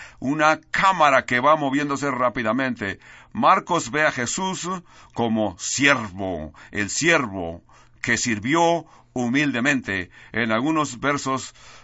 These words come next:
eh, vemos en el capítulo diez y verso treinta y cinco, dice que el Hijo de Hombre no vino a ser servido, sino para servir y dar su vida en rescate por muchos. El Evangelio de Marcos principia en,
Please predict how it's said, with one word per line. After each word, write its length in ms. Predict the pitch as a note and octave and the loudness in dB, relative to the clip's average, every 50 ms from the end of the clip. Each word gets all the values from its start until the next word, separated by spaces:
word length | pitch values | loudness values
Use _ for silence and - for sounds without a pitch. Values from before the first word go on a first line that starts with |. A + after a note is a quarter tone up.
| - - | -20 -10
eh, 140 | - G#2+ A#2 A#2 | -6 -4 -2 0
vemos 340 | C3 C#3 C#3 C3+ B2+ - | 0 0 0 0 -2 -2
en 300 | B2+ A#2 A2+ A2 G#2 G#2+ | -2 0 0 0 0 -2
el 300 | G#2 G#2 G2+ G2+ G2 F#2+ | -2 -4 -4 -6 -8 -6
capítulo 760 | - G#2+ G#2 G2+ C#3 D3+ - D#3 D3 C#3 C3 B2+ B2+ A2+ - _ | -6 -6 -4 -2 -4 -4 -4 -2 -2 0 0 0 -2 -4 -8 _
diez 1000 | - G#2 F2+ F#2+ A2+ B2+ C#3 D3 D#3 D3+ D3+ D3 C#3+ - - - - - - - - | -16 -14 -8 -4 -2 0 2 2 4 4 4 2 0 -2 -4 -8 -10 -12 -14 -12 -8
y 80 | A#2+ | -6
verso 220 | A#2 C3+ B2+ B2+ A#2+ | -6 -4 -4 -4 -4
treinta 280 | - A#2+ A#2+ A#2+ A#2 | -4 -4 -4 -2 -2
y 20 | A2+ | -2
cinco, 260 | A2 C#3 C#3 C#3 C#3 | -2 -2 -2 -2 -2
dice 260 | C3 C3 G#2+ C3+ A#2+ | -2 -2 -2 -4 -4
que 420 | - B2 A#2 A#2 A2+ A2 G2+ F2+ - - - - - - | -2 0 0 2 2 0 -2 -2 -6 -12 -20 -16 -6 -2
el 180 | G#2+ A2+ C3 | 0 2 2
Hijo 220 | - D3 - F3+ E3+ | 2 0 0 0 2
de 60 | E3+ | 2
Hombre 400 | D#3 E3 F3+ F3+ E3 E3 E3 E3 | 4 2 2 2 2 2 2 2
no 140 | E3 E3 E3 | 2 0 0
vino 560 | E3+ E3+ E3 E3 E3 D#3+ E3 E3 D#3+ - - - | 0 0 2 2 4 4 4 4 2 0 -2 -2
a 120 | A#2+ B2 | -2 -2
ser 200 | A#2+ D3+ E3+ - | 0 0 -2 -2
servido, 500 | - C#3 C3+ B2 B2 D#3+ F#3 E3+ F3 F3 | -2 -2 -4 -4 -4 -4 -2 -2 -2 -2
sino 380 | D3+ C3+ C3+ B2+ A#2+ A2+ A2+ G#2+ | -2 -2 -2 -2 0 -2 -2 0
para 240 | B2 A#2+ A#2 A2 G#2+ | 0 0 2 0 0
servir 480 | A#2+ A2+ G#2+ A2 D3+ E3 F3 D#3+ D3+ - - A2 F#2 | -2 -4 -2 -2 0 0 0 -2 -4 -8 -14 -8 -4
y 140 | A2+ B2 A#2 | -2 0 2
dar 180 | D3+ F3+ E3+ | 4 2 2
su 160 | - - C#3+ | 2 -2 -2
vida 200 | C#3 - - D#3+ | -2 -2 -2 -2
en 80 | D3+ C3 | -2 -2
rescate 500 | B2+ A#2+ - - D#3 D#3+ D#3+ - D#3 D3 | -2 -4 -2 2 2 2 2 2 -2 -2
por 320 | - - - E3 F#3 D3 | -4 -4 -4 -2 -2 -2
muchos. 720 | A#2+ B2 D#3+ F3+ - - - A2 G2+ F#2 F#2 F#2 - - - - - - - | -2 -2 -2 -2 -2 -2 -4 -2 -2 -4 -6 -8 -10 -12 -14 -16 -18 -12 -6
El 140 | - B2 C3+ | -4 -2 0
Evangelio 360 | B2 A#2+ A#2 E3 G3 G3+ F3 | 0 0 0 0 0 0 0
de 100 | D3+ C3 | 0 -2
Marcos 600 | B2 C#3+ E3+ F3+ F3 - D#3+ D3+ D3 - - - - - - - - | 0 2 2 2 2 0 -2 -2 -2 -4 -8 -14 -18 -20 -20 -12 -6
principia 720 | - B2 B2 A2+ - - C#3+ - - C#3 C3 B2 A#2+ G#2+ - - - - - - - - - - - - - - - - - - - - - - - - - - - - - - | -4 -2 -2 -2 -2 -2 -2 -2 -2 -2 0 0 0 -2 -6 -12 -14 -14 -14 -12 -14 -14 -16 -16 -16 -12 -10 -8 -8 -8 -8 -10 -12 -14 -16 -16 -16 -16 -18 -16 -16 -16 -12 -6
en, 300 | - A2+ A2 A2+ A2 - | -4 -2 -2 -2 -2 -4